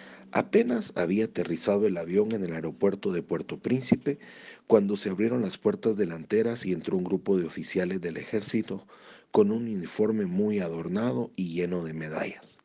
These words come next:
"Está aquí el doctor Shakarian", dijo uno del grupo, que aparentemente era el intérprete. "Yo soy Demos Shakarian, pero soy solamente un lechero". "Bienvenido a Haití, doctor Shakarian.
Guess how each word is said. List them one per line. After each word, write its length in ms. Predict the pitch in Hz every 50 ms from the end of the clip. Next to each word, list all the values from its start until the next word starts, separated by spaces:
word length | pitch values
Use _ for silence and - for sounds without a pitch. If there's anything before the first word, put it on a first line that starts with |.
| _ _ _ _ _ - - - - - - - - -
"Está 320 | - 92 98 98 - 175 180
aquí 260 | 165 - - - 110
el 120 | 101 95
doctor 360 | 90 90 - - - 92 90
Shakarian", 760 | 80 - - 87 82 - - 98 98 110 120 135 143 180 185 - _ _ _ _ _ _ -
dijo 300 | - 90 85 - - 92
uno 280 | 87 87 87 90 90
del 160 | 82 78 80 78
grupo, 320 | 90 110 117 - 80 -
que 120 | - -
aparentemente 920 | 87 - 92 85 85 85 82 - 90 85 85 87 98 120 123 - 254 135 87
era 140 | 82 85 -
el 80 | 160
intérprete. 640 | 85 82 - - 139 - - - - - - - - _ _ _ - - - - - - - - _ -
"Yo 240 | 85 101 143 107 110
soy 400 | - - 117 123 131 - - - -
Demos 580 | 90 85 82 123 139 139 113 107 92 80 - -
Shakarian, 720 | - - - 82 - - 90 87 82 82 73 73 - - - - - - - - - _ -
pero 220 | - 104 90 78
soy 220 | - - 92 104
solamente 600 | 101 - 120 120 117 101 85 85 85 80 - -
un 120 | 101 104 107
lechero". 440 | 110 110 - - 180 170 151 - - _ _ _ _ _ _ _ _ _ - - - - - - - _ -
"Bienvenido 680 | 90 95 95 87 82 85 80 82 104 123 135 139 135
a 40 | 110
Haití, 440 | 95 87 - - - 196 247 247 - - _
doctor 440 | - 92 90 85 - - - 92 -
Shakarian. 600 | - - 87 80 - - 82 78 76 73 67 -